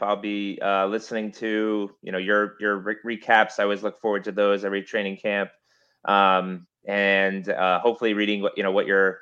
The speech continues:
you know, discussions are with, with fans. Um,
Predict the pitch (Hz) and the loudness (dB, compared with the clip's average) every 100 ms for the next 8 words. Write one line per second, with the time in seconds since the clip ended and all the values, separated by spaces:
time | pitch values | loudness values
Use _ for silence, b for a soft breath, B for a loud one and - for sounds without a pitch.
0 | - 98 90 - 101 - 95 95 92 98 | -8 -8 -8 -4 -6 -4 0 0 2 -2
1 | 98 98 - 101 101 123 - - _ _ | -4 -6 -2 0 0 -2 -6 -20 _ _
2 | _ - 95 92 92 90 | _ 2 6 6 4 -2